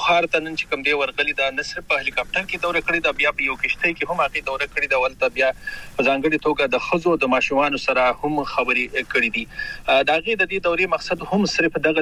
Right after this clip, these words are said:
دی چې په پاکستان کې کوم سیلابونه راغلي دي، چې په میلیونو خلک چې کوم دی سیلاب ځپلي دي، اوس هم د مختلفو ناروغیو سره چې کوم دی هغوی مخ دي. نو هغه د دې دپاره راغلي ده چې بیا، آه، نړۍ ته چې کوم دی د مرستو دپاره چې د پاکستان سره مرستې چې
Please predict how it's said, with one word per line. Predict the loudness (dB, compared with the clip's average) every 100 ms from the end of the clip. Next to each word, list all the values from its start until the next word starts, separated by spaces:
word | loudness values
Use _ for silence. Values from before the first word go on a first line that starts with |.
| 2
دی | 2
چې | 2
په | 2 4
پاکستان | 2 2 2 2 2
کې | 2
کوم | 0 2
سیلابونه | 2 2 2 2 2
راغلي | 2 2 2 0
دي، | -2
چې | -4 2
په | 4 2 -2 -10 0 2
میلیونو | 6 4 4
خلک | 2 2 2
چې | 0 0
کوم | 2
دی | 2 2
سیلاب | 2 2 2
ځپلي | 0 2 2 2
دي، | 4
اوس | 2 4
هم | 2 4
د | 2
مختلفو | 0 0 0 2 2 0 -6 -18 -4 2
ناروغیو | 4 4 4 4 4 2
سره | 0 0
چې | 0
کوم | -2 2
دی | 2
هغوی | 2 0 0 0 0 0
مخ | 0
دي. | 0 4
نو | 2
هغه | 4 2
د | 4
دې | 4 2
دپاره | 2 2 2
راغلي | 2 0
ده | -2 -2
چې | -8 -8 -20 -8 2
بیا، | 4 4
آه، | 2 2 2 0 0
نړۍ | 4 4 2
ته | -2
چې | -2
کوم | -4 0
دی | 2 2
د | 2
مرستو | 0 0 0 -2
دپاره | 2 2 2
چې | 0
د | 0
پاکستان | 0 0 0 0 0
سره | -2 0
مرستې | 0
چې | 0